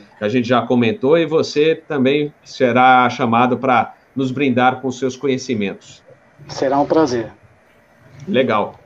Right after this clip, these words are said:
Speaker 1: Bom, pessoal, eu vou encerrar com mais uma,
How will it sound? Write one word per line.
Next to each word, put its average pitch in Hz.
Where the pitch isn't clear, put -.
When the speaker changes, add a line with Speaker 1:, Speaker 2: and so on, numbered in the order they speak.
Speaker 1:
Bom, 208
pessoal, 170
eu 131
vou 147
encerrar 165
com 170
mais 214
uma, 185